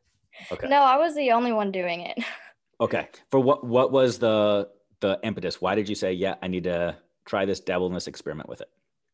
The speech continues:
Speaker 2: Um, I think it started with my colleague at Diamond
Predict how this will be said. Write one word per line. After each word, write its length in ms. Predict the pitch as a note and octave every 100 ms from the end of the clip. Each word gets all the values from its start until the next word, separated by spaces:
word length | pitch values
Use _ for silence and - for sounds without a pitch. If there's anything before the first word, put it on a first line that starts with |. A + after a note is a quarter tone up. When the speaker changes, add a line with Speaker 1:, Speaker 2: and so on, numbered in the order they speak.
| _ _ _ _ D3+
Speaker 2:
Um, 680 | C4 C4+ C#4 C#4 C#4 C#4 -
I 160 | B3+ C#4
think 180 | F4+ A#4
it 180 | C5+ -
started 760 | - - - C#4 C#4+ D4 D#4
with 160 | D4 C#4+
my 180 | C#4 C4
colleague 680 | B3+ - A#3 A3+ B3+ C4 B3+
at 200 | A#3+ G#3
Diamond 440 | A3+ A3+ A3+ A3